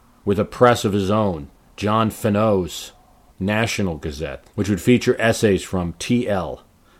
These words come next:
which pointed out that Freneau's paper was being subsidized by Thomas Jefferson, who was doing his State Department printing in Freneau's shop. In the back country of Pennsylvania,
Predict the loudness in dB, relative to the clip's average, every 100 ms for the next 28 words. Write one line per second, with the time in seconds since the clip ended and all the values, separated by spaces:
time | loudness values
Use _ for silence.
0 | -6 -6 0 2 4 4 4 2 0 -6
1 | -2 2 6 6 4 -4 -2 -6 -6 -6
2 | -2 4 4 4 4 4 4 2 2 0
3 | -2 -6 -4 -2 -2 -2 0 0 0 -6
4 | -8 -16 -20 _ -20 -18 0 4 4 6
5 | 6 6 4 2 0 -2 -14 -2 0 0
6 | -2 0 -2 -2 -4 0 0 0 -6 -12
7 | -20 -10 -8 -6 -4 -4 -6 -8 -8 -8
8 | -10 -14 -16 -4 0 2 2 2 0 -2
9 | -4 -4 -8 -6 -10 -10 -10 -10 -10 -12
10 | -14